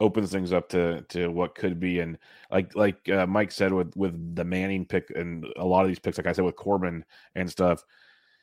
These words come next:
innings are huge. And the beautiful thing about this format is you just need depth 'cause you're gonna have injuries. You're gonna have guys that you just have to fill in. And you, that's why you'll start seeing a bunch, like, Garrett Crochet was just taken. He's an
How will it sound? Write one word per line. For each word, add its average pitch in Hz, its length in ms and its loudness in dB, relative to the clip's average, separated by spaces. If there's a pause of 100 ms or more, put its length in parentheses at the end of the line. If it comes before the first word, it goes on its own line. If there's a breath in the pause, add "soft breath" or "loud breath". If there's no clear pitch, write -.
(380 soft breath)
innings 117 300 2
are 110 60 6
huge. 92 580 -2
And 90 380 0
the 87 80 -2
beautiful 104 360 0
thing 101 160 -2
about 95 120 2
this 87 120 -2
format 98 340 0
is 87 80 -4
you 92 80 0
just 90 140 -4
need 85 160 -6
depth 87 320 -2
'cause 85 180 -6
you're 85 80 -4
gonna 90 120 -4
have 87 120 -4
injuries. 90 360 -2
You're 85 60 -8
gonna 90 140 -2
have 82 80 -8
guys 90 300 2
that 90 80 -6
you 87 80 -2
just - 100 -4
have 92 100 -4
to 87 80 -8
fill 92 300 -2
in. 90 180 0
And 85 200 -6
you, 87 180 -8
that's 85 160 -8
why 95 80 0
you'll 90 140 0
start 92 220 -2
seeing 92 180 -4
a 90 40 -2
bunch, 87 260 -6
like, 87 140 -4
Garrett 92 280 0
Crochet 90 320 -2
was 87 160 -2
just 85 140 -10
taken. 82 260 -8
He's 85 100 -6
an 87 80 -2